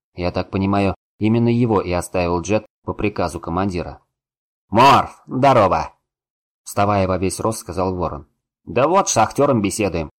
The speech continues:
А какие проблемы?» «А чего с ним беседовать?» рыкнул Горд. «Джат ему кляп повесил, а малому вон сказал охранять. А ты вообще у повозок должен быть уже минут десять назад, так что оставьте мужика в покое». Ворон хмыкнул и обернулся к Мамону.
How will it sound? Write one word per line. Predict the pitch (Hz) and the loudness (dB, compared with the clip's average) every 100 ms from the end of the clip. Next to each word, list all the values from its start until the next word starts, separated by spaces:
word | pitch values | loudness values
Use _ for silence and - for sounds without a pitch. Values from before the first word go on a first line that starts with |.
| _ | _
А | 98 | -4
какие | 107 110 123 | -2 0 0
проблемы?» | 107 98 101 98 113 - _ _ _ _ _ _ _ - | 2 0 0 0 -2 -4 _ _ _ _ _ _ _ -6
«А | 90 | -4
чего | - 127 156 | 0 2 2
с | - | 2
ним | 95 | 0
беседовать?» | 92 110 147 104 80 - _ - | 0 0 0 0 -4 -10 _ -8
рыкнул | 98 90 90 95 | -4 -4 -2 -4
Горд. | 85 - _ _ _ _ _ 87 | -4 -10 _ _ _ _ _ -4
«Джат | 107 127 107 | 0 2 2
ему | 110 110 | 0 2
кляп | 110 113 - | 2 2 2
повесил, | 104 120 120 90 76 _ | 0 2 0 -4 -10 _
а | 95 | -2
малому | 107 123 151 120 | 2 4 4 4
вон | 104 120 | 2 0
сказал | - 90 104 | -2 0 2
охранять. | 104 104 90 85 - _ _ _ - | 2 0 0 -2 -6 _ _ _ -8
А | - | -6
ты | - 113 | 0 2
вообще | 113 113 147 | 2 2 2
у | 110 113 | 2 4
повозок | 110 113 113 95 | 4 4 2 0
должен | 92 95 104 | 0 0 2
быть | 101 92 | 0 0
уже | 95 95 | -2 0
минут | 104 107 104 | 2 2 2
десять | 107 98 92 | 0 -2 -4
назад, | 101 104 82 - _ _ - | -2 0 -2 -4 _ _ -4
так | 104 | -4
что | - 110 | 0 0
оставьте | 98 107 104 143 127 - | 2 0 0 2 2 2
мужика | 92 110 117 101 | 0 2 2 0
в | |
покое». | 98 - 113 76 - _ _ _ _ _ _ _ _ _ _ _ _ | 0 0 0 0 -6 _ _ _ _ _ _ _ _ _ _ _ _
Ворон | 87 101 101 | -4 -2 0
хмыкнул | 90 123 123 95 | 0 -2 0 -2
и | 85 | -2
обернулся | 92 95 92 92 - | -4 -2 -2 -2 -4
к | 101 | -4
Мамону. | 101 98 82 71 | -2 -2 -4 -8